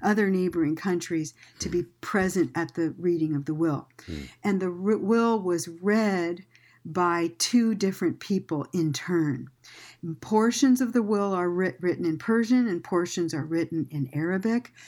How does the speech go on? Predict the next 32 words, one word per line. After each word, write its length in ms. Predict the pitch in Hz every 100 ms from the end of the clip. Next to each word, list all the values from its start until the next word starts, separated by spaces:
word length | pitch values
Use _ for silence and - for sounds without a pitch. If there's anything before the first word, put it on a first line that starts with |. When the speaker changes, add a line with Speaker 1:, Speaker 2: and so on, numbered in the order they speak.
| - -
Speaker 1:
and 160 | 170
so 220 | 151 175
they 160 | 170 165
were 180 | 160 160
read 480 | 156 170 170 165 -
in 320 | 180 160 156 - _ -
those 240 | 165 156
portions. 680 | 143 - 165 160 147 127 - -
Anyone 480 | 180 208 226 202 185
who 160 | 190
reads 320 | 175 190 190 -
this 180 | 170
book 300 | - 202 190
will 120 | 165 165
see 300 | - 202 170
that 180 | 156
John 300 | - 208 226
Bosch 420 | 220 202 190 190 -
gives 360 | 180 165 160 - -
a 240 | 165 151 - - - _ -
an, 240 | 165 - -
a, 200 | 165 143 - _
a 100 | 175
minute-by-minute 1120 | 170 180 220 240 240 175 165 170 196 208 190 -
account 720 | 156 131 - 240 196 127 - - -
Speaker 2:
Oh, 80 | 123
wow. 560 | 101 85 95 127 117 64 - -
Speaker 1:
of 260 | 196 185
the 100 | 190
reading, 500 | 185 214 180 131 - - _ _ _
a, 120 | 254 -
a, 120 | 202